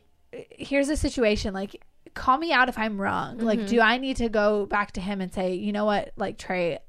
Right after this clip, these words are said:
Speaker 1: you're right. Like, I was wrong. I was overreacting," or whatever it was. Like, you do need to have that.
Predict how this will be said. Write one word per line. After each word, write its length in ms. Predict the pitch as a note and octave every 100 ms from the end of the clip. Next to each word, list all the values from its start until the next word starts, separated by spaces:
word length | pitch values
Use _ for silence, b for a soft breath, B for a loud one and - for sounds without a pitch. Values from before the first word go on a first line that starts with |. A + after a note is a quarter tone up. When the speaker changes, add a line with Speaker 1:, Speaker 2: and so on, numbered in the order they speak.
| - -
Speaker 1:
you're 280 | G#3+ A3+ A3+
right. 340 | G3+ G3+ F#3+
Like, 160 | F#3+ F#3
I 140 | F#3+
was 300 | G#3 A3 A#3
wrong. 420 | A#3+ A3 G#3+ G#3
I 140 | F3 F#3+
was 100 | A3
overreacting," 600 | A#3+ A3 A3 G3+ G3 G#3
or 80 | G3
whatever 360 | A#3+ E4 D4 A3+
it 100 | F#3+
was. 340 | A3+ G3+ G3+ B B B
Like, 140 | C4 B3
you 140 | C4+
do 200 | A3 D4
need 200 | D#4 C#4
to 80 | B3
have 420 | G#3 - G#3+ G#3 A#3
that. 480 | A#3 B3+ - -